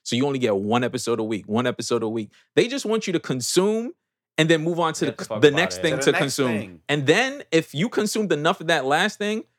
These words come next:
Speaker 1: and we could put in a budget and a year from now, we'll give you another one, you consume that too.
Speaker 2: No.
Speaker 1: But we know who the core fans are that
Speaker 2: Exactly.
Speaker 1: super care. But, like, the average fan, if we get you to watch, that's all we cared about. Honestly, 'cause we know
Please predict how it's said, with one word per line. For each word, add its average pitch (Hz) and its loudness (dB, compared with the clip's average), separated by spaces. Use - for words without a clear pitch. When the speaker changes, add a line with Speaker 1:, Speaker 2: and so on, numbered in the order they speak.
Speaker 1:
and 127 2
we 165 2
could 185 -6
put 208 4
in 175 -2
a 151 0
budget 156 -2
and 127 -4
a - -2
year 135 0
from 165 -8
now, 160 0
we'll 147 4
give 143 -4
you 139 -4
another 147 -2
one, 180 -4
you 262 -4
consume 262 -4
that 247 -2
too. 247 -2
Speaker 2:
No. 120 -2
Speaker 1:
But 120 6
we 208 0
know 214 2
who 226 -4
the 170 4
core 302 4
fans 135 -2
are 110 -2
that - -8
Speaker 2:
Exactly. 104 2
Speaker 1:
super 285 2
care. 110 -2
But, 135 4
like, 139 2
the 143 -2
average 202 2
fan, 165 -4
if 160 6
we 269 -2
get 285 -2
you 226 -2
to 175 6
watch, 139 2
that's 139 2
all 135 0
we 127 -4
cared 120 0
about. 95 -8
Honestly, 175 4
'cause 170 2
we 170 -4
know 175 0